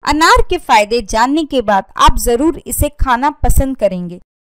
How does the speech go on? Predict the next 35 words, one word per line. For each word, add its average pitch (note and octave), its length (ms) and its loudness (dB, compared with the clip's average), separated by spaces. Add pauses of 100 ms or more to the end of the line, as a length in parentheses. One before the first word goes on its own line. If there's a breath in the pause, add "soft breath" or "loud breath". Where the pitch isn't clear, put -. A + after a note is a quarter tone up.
(120)
वैसे F4 320 2
भी E4+ 160 2
इसका D4 400 -2
स्वाद A3+ 480 0
सभी D#4 360 -2
को - 160 0
पसंद - 420 -10
है। G3 160 -12 (200)
इसके G#4 420 0
लाभ B3+ 420 2
जानने B3+ 380 -2
के C#4 180 -2
बाद G#3 300 -2 (100)
क्या F4 200 4
अब - 420 -2
आप B3 320 -2
इसका G3+ 280 -4
सेवन A#3+ 420 -6
करेंगे C4+ 520 -2 (400)
और D4+ 120 0 (120)
क्या F#4 160 2
आप - 460 0
इसके - 320 -4
अन्य D#4+ 460 -2 (140)
फायदे A#3 300 0
या B3+ 240 -2
नुकसान B3 560 -2
जानते A3+ 460 -6
हैं A#3+ 200 0 (420)
जो F#4 180 4
हमने E4 360 0
नहीं C#4 400 0
बताए B3 400 -2
हैं C#4 240 -2
आपको G#3 440 -8